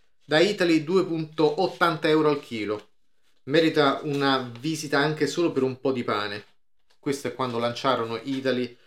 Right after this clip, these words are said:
martedì trenta gennaio. Puntini puntini, ma forse anche prima. E qui si parla di pane, lo vedete un po', ok? Un po' sovraesposto.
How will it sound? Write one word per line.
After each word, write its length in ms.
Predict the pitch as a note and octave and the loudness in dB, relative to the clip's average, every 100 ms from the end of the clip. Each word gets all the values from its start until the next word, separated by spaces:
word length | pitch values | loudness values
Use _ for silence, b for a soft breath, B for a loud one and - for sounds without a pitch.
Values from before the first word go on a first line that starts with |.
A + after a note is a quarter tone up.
| B - | B -8
martedì 400 | B2 C3 B2+ B2+ | -6 -4 -6 -2
trenta 320 | B2 B2 A#2 | -4 -2 -4
gennaio. 720 | A#2 A2+ G#2+ F#2+ G2 G#2+ - _ _ _ | -4 -6 -4 -6 -6 -8 -10 _ _ _
Puntini 340 | - D3 D#3+ C#3+ | -8 -4 -2 -2
puntini, 320 | C#3+ C#3 C#3 | -4 -4 -4
ma 80 | A#2+ | -4
forse 380 | - C3+ - | -4 -6 -6
anche 240 | B2 A#2 A#2+ | -8 -6 -8
prima. 360 | A2+ G2+ G2+ G2+ _ _ - _ _ - _ _ _ _ _ b b b b | -8 -8 -10 -12 _ _ -20 _ _ -20 _ _ _ _ _ b b b b
E 120 | - - | -20 -8
qui 100 | B2+ | -8
si 120 | B2 | -2
parla 240 | A#2+ A2+ | -2 -2
di 120 | A2+ | -6
pane, 280 | A#2 B2+ A#2+ | -4 -2 -2
lo 80 | G#2+ | -6
vedete 200 | G#2+ A2 | -8 -10
un 140 | G#2+ | -10
po', 260 | - G2 - _ _ - | -8 -10 -10 _ _ -20
ok? 140 | - | -10
Un 200 | A#2+ C3+ - _ _ _ _ _ _ _ _ _ _ _ _ | -8 -8 -12 _ _ _ _ _ _ _ _ _ _ _ _
po' 80 | - | -20
sovraesposto. 920 | - G#2 G2+ - G2+ - - E3 - | -16 -14 -14 -10 -8 -8 -8 -8 -10